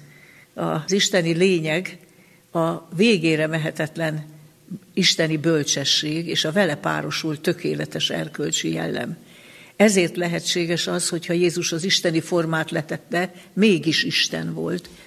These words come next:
teljes értelemben Isten volt. Ahogy a Biblia mondja, hogy ő benne lakozott az istenségnek egész teljessége testileg. Mert az isteni lényeget ő megőrizte.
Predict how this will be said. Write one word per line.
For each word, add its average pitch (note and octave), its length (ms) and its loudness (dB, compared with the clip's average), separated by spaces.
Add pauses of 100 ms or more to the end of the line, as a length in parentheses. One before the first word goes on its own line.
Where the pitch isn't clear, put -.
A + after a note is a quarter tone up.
teljes E3 520 0
értelemben E3 680 -6
Isten - 380 -6
volt. F3 300 -2 (480)
Ahogy F3 220 2
a E3+ 60 2
Biblia F3+ 340 2
mondja, E3+ 300 -2
hogy E3+ 180 -2
ő G#3 200 8
benne D3+ 360 2
lakozott D#3 680 -4 (400)
az E3+ 200 0
istenségnek D#3 840 0
egész D3+ 460 0
teljessége D3 760 0
testileg. D#3 760 -8 (800)
Mert E3 300 0
az D3+ 120 0
isteni G3 380 0
lényeget E3 600 -4
ő G3 120 0
megőrizte. D3+ 840 -2